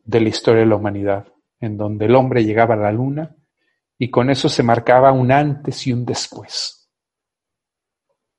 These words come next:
Y justo esto sucedía hace cincuenta años. Se mandaba, se mandaba una transmisión, eh, satelital,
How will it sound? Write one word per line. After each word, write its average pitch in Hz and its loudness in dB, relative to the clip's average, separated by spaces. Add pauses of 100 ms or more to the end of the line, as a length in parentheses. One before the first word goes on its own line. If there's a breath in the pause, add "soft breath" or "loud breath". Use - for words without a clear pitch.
(840)
Y 131 0
justo - -2
esto 131 -2
sucedía 127 -2
hace 120 -4 (540)
cincuenta 110 -2
años. 104 -8
Se - -4
mandaba, 127 2
se - -6
mandaba 113 2
una 123 0
transmisión, 113 -2 (1400)
eh, - -10
satelital, 123 0